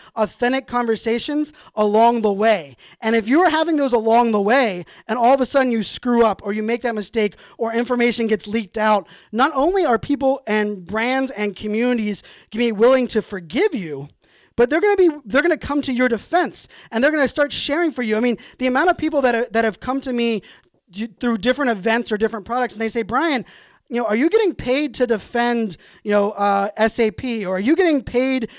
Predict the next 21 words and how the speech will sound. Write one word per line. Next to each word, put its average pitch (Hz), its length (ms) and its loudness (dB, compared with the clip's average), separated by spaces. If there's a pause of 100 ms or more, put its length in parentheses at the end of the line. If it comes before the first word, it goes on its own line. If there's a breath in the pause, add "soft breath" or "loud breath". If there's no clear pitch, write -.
(140 loud breath)
to 247 120 4
defend, 240 580 2
you 214 80 2
know, 214 100 4
and 214 140 0
be 226 120 0
an 226 80 -2
advocate 220 480 0
of 208 120 -6
Applebee's 208 640 -4 (200 loud breath)
when 214 120 -4
you 214 80 2
did 214 140 0
that 220 160 2
work 214 160 2
with 202 80 -4
Applebee's?" 202 520 -2
And 214 60 -4
I'm 214 60 -2
like, 214 160 -2
"No. 254 380 0